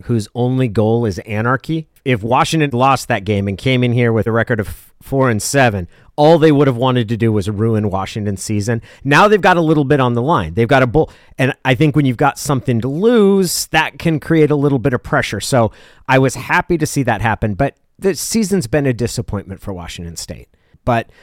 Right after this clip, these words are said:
they've got a huge amount to play for. And there is nothing that a Washington State fan or player would love more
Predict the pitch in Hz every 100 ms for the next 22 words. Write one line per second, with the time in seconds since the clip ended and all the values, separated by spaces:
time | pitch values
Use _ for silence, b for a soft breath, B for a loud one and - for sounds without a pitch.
0 | b 107 143 143 147 127 104 - - 151
1 | 117 113 107 90 - 110 - 104 104 120
2 | 147 131 110 120 135 135 165 175 175 b
3 | b b - 117 107 107 120 123 120 107
4 | - - 113 110 - - - 113 117 131
5 | 131 113 - 127 113 113 104 98 110 113
6 | 92 110 107 92